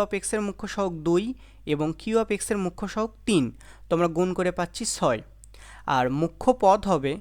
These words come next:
P of X এর মুখ্য পদের সাথে Q of X এর মুখ্য পদের গুণফল, অর্থাৎ আমরা লিখতে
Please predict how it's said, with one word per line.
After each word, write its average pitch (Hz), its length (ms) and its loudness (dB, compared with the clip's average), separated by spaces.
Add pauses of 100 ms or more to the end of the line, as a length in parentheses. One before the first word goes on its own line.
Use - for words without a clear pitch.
(140)
P - 20 -2 (200)
of 226 80 -2 (120)
X - 40 -8 (100)
এর 233 160 2
মুখ্য - 180 -6 (120)
পদের 165 300 0
সাথে 156 220 -4 (360)
Q - 20 -12 (220)
of 208 80 -4 (120)
X - 40 -6 (100)
এর 226 140 0
মুখ্য - 180 -8 (100)
পদের 185 300 2
গুণফল, 175 380 -2 (460)
অর্থাৎ 160 300 -4
আমরা 160 200 2
লিখতে 147 220 -6